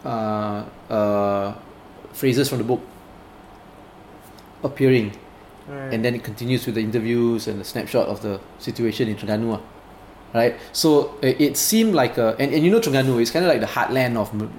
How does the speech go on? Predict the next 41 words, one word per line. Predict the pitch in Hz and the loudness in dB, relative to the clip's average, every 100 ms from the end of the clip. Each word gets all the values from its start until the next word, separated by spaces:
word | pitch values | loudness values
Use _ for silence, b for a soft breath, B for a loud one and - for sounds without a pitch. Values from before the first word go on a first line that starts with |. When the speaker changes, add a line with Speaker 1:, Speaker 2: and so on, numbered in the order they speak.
| - | -10
Speaker 1:
the | - | -8
Malay | 117 117 120 | -4 0 0
culture. | 110 107 101 - - - - | 0 -2 -6 -8 -20 -20 -14
Speaker 2:
Right. | 135 131 - 117 | -12 -12 -8 0
Speaker 1:
Right? | 120 135 B B B | 0 0 B B B
So | - 185 | -2 2
it | 160 143 - | 4 4 2
seemed | - - 208 202 | -4 0 2 2
to | 147 | 2
me | 156 165 | 2 2
like | 131 - | 2 2
a, | 120 110 - | 0 0 -2
like | 123 120 | -6 -4
a | 127 | -4
social | - 170 226 | -2 0 0
critique | 208 127 - 170 - - | -2 -6 -8 -8 -8 -8
of | 123 - - - - - - - - - | -6 -6 -8 -16 -20 -20 -20 -20 -20 -10
the | 120 | -4
Malays, | 120 135 143 127 | 2 4 4 2
ah. | 95 - - - - - - - - - - - - - 170 | -4 -10 -20 -20 -20 -20 -20 -20 -20 -20 -20 -20 -20 -18 -12
Speaker 2:
Okay. | 143 143 170 - | -10 -10 -12 -2
Speaker 1:
Yeah? | 127 156 B B B | 0 0 B B B
Uh, | 123 120 113 | 2 4 4
and | 131 | 4
it | 139 | 4
was | 131 | 4
interesting | 160 175 196 220 170 | 2 0 2 4 4
to | 131 | 2
me | 143 | 0
because | 113 127 127 - B B B B - - - | 0 2 2 0 B B B B -20 -20 -2
it, | 147 143 | 4 4
it, | - 151 - | 6 2 4
it's | 160 240 | 2 4
not | 269 | 4
a | |
serious | - 214 214 214 | 6 6 6 6
film. | 160 95 - - - B B | 2 0 -8 -20 -20 B B
It's | 156 123 | 0 0
very | 117 180 190 226 | 0 4 4 4
funny. | 196 170 131 - - - - B B | 4 4 4 -2 -16 -20 -20 B B
Uh, | - | 2